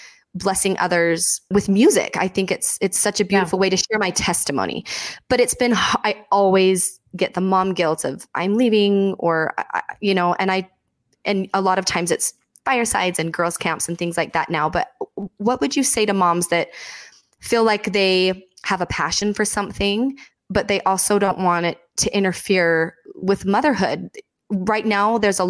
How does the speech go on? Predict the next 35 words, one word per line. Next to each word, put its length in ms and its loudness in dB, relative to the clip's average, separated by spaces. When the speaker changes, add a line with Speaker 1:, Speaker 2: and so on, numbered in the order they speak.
Speaker 1:
lot 100 2
of, 180 0
"You 180 0
need 140 2
to 60 4
put 100 -2
yourself 480 -2
first. 600 -4
You 200 2
need 240 2
to 160 0
do 360 2
what 120 2
Speaker 2:
Mm-hmm. 140 -6
Speaker 1:
you 100 4
love 160 4
to 120 -4
do, 80 4
because 320 0
if 140 -2
you 80 -2
fill 260 0
your 280 2
cup, 440 0
then 300 0
you 100 2
can 220 -2
fill 580 0
your 160 0
children's 560 0
cups. 320 -4
But 140 0
if 120 -4
you're 180 2
an 100 2